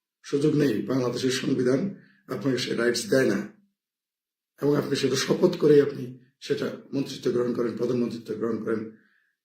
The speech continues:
মন্ত্রিত্ব গ্রহণ করেন, প্রধান বিচারপতি হিসেবে আপনি প্রতি-, নিয়োগ পান। আপনারা কিভাবে করলেন? এরা শুধু সিটিং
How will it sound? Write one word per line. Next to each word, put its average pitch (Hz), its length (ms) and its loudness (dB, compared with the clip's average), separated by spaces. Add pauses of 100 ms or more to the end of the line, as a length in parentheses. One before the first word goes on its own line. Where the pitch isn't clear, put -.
মন্ত্রিত্ব 123 360 -4
গ্রহণ 113 220 -2
করেন, 120 200 -2
প্রধান 135 300 2
বিচারপতি 120 420 -2
হিসেবে 110 320 -6 (360)
আপনি 117 180 -14
প্রতি-, - 680 -6 (120)
নিয়োগ 143 340 4
পান। 95 160 -8 (680)
আপনারা 135 200 -6
কিভাবে 220 400 10
করলেন? - 320 -2 (1900)
এরা 196 240 4
শুধু 190 500 8
সিটিং - 340 4